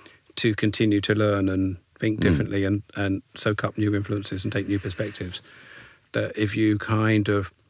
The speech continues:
Speaker 1: structured that and predetermined that, I think you would probably have a less fulfilling life than if you allowed yourself to just go on un-,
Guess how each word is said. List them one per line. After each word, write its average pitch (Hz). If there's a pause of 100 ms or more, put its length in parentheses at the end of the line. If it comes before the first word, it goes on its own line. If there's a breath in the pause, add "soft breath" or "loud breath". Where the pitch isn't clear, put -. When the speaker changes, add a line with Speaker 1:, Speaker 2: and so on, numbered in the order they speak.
(480)
Speaker 1:
structured -
that 104
and 104
predetermined 101
that, 87 (200)
I 101
think 107
you 101
would 98
probably 104
have 95
a 98
less 101
fulfilling 104
life 98
than 98 (1000 soft breath)
if 101
you 104
allowed 104
yourself 98
to -
just -
go 101
on 92 (480)
un-, 104